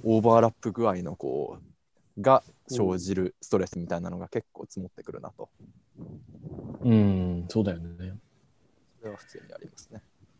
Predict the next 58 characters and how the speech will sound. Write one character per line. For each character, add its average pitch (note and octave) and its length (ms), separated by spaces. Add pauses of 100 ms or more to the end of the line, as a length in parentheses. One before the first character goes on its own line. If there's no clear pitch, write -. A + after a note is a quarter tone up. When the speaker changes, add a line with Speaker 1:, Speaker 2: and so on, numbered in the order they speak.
(880)
Speaker 2:
お B2+ 100
子 C#3+ 120
も C#3+ 300
や A#2+ 80
っ A#2+ 40
ぱ B2+ 100
り A#2 160
出 G#2 140
か A#2 100
け A#2 100
た B2 120
い A2 40
っ - 20
て - 160
い A2 40
う A2 80
モ A2 280
ー F2 40
ド F2+ 60
に F2 240 (180)
な G2+ 120
っ - 40
て - 140
る E2+ 160
の？ G#2 160 (880)
Speaker 1:
お B2+ 140
子 F#3+ 140
は F#3 140
ね、 F3+ 220 (440)
<laughs> - 420
う B2+ 80
ち D#3+ 160
の D#3+ 160
お C#3 140
子 C#3+ 180
は C#3+ 300 (220)
結 D#3 180
構 G2+ 160
イ A2 120
ン A2 140
ド A#2 180
ア C2+ 60
で、 D2+ 340 (320)
あ F#2 200
の F2+ 180
ー、 G#2+ 60
Speaker 2:
う - 20 (320)
ん。 - 40 (640)
Speaker 1:
出 G#2 100
か B2 100
け B2 140
よ B2+ 160
う G#2 40
よ E2 120
っ - 20
て - 200
言 F#2 80
う - 40